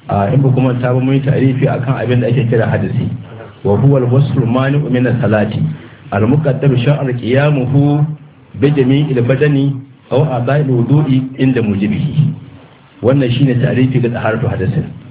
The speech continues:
Al-wasful mani'u min as-salati, sifa mai hana sallah. Al-muqaddaru shar'an qiyamuhu, wanda yake an haƙar da tsayuwa ta shar'an ga shari'a. Bi jami'il badani, ga dukkanin jiki, kenan ya kasance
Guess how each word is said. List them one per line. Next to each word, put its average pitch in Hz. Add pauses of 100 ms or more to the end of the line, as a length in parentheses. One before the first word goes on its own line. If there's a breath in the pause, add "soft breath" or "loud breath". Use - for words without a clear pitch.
(460 loud breath)
Al-wasful 135
mani'u 147
min 139
as-salati, 127
sifa 120
mai 117
hana 123
sallah. 113 (840 loud breath)
Al-muqaddaru 135
shar'an 147
qiyamuhu, 127
wanda 143
yake 139
an 135
haƙar 139
da 139
tsayuwa 123
ta 131
shar'an 135
ga 113
shari'a. 113 (640 loud breath)
Bi 143
jami'il 143
badani, 127
ga 110
dukkanin 139
jiki, 131 (240)
kenan 120
ya 135
kasance 127